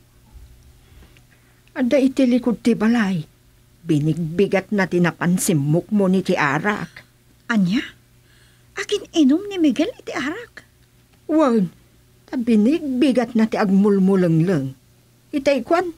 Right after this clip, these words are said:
Speaker 1: rimwar. Ket iti agsublet, ada bitbitnan nga arak.
Speaker 2: Anyamet ten ni Miguel.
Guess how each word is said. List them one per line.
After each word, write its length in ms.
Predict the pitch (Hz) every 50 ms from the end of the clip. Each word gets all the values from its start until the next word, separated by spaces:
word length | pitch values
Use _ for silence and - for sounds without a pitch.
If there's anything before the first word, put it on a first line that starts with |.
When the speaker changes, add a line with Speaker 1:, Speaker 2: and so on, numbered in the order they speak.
| _ _ -
Speaker 1:
rimwar. 640 | - 226 277 277 320 359 359 339 269 110 - - - _ _ _ _ _ _ _ _ _ _ _ -
Ket 160 | 170 170 160
iti 240 | - 202 196 175 214
agsublet, 640 | 196 226 226 - - 339 311 294 269 269 302 320 - _ _ _ _ _ _ _ _ _ _ -
ada 240 | 254 226 180 190 170
bitbitnan 720 | 151 156 139 135 - 175 190 202 196 - 254 302 277 262
nga 320 | 269 262 - 180 175 190 247
arak. 400 | 269 381 339 269 240 - - - - _ - - - - _ _ _ _ _ _ _ _ _ _ -
Speaker 2:
Anyamet 600 | 262 208 190 190 202 202 190 180 185 202 202 -
ten 160 | - 233 240
ni 80 | 247
Miguel. 520 | 247 220 220 214 214 - 254 269 285 302